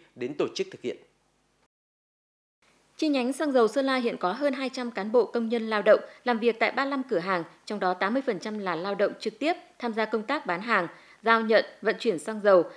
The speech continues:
Speaker 2: và các sản phẩm như ga, dầu mỡ nhờn.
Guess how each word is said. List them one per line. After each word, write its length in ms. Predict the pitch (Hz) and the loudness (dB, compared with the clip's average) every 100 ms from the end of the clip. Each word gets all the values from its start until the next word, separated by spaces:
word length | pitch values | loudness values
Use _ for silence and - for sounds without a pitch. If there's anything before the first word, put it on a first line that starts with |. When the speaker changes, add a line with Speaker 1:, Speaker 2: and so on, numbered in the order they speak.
| - | -2
Speaker 2:
và 120 | 214 | 0
các 160 | 202 285 | 0 -2
sản 120 | 254 - | -4 0
phẩm 220 | 214 165 | 0 0
như 120 | 190 | -4
ga, 280 | 220 240 233 226 - - - - | 0 2 2 0 -10 -20 -20 -10
dầu 220 | - 214 196 | 2 4 4
mỡ 200 | 190 - | 2 0
nhờn. 380 | 311 262 202 | 4 4 4